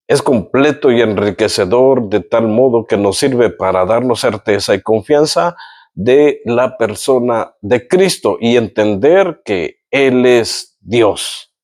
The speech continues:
Bendito nuestro Salvador. Saber que Cristo es Dios y que nuestra fe está edificada en la roca que es Cristo.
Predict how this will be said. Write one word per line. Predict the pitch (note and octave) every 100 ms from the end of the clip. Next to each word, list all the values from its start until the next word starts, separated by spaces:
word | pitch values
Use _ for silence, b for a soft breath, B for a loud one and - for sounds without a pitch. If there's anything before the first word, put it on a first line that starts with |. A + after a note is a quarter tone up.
| _ _ _ _ _ _ _ _ _ _ -
Bendito | B2 D3+ E3 G#2+ F2
nuestro | F2 F#2 - - F#2+ F2+ D#2 -
Salvador. | G2+ F#2 E2+ F2+ - F2+ - _ _ _ _ _ _ _ _ -
Saber | F#2+ F#2 G#2 F#2+
que | F2
Cristo | - A#2+ A#2 - F#2+ - _ _
es | G2+ G#2 F2+
Dios | F#2+ B2+ C3+ - - _ _ _ _ _
y | - F#2
que | A#2
nuestra | D3+ G#2+ - - G2+ G2+ G3 F#2+ F3+ - -
fe | - D#3+ D#3 G#2 - - _ _ _ _ -
está | F2+ - A2+ A2 G#2+ F2 D2+ - -
edificada | G#2 G2 F#2+ G#2 F2 - C#3+ G#2+ F2+ - _ _ _ _ _ _
en | - F#2
la | D2+ D#2
roca | A2+ F#3+ - F2+ - _ _ _ _
que | G2 G2
es | A2 -
Cristo. | A2 G2 - - -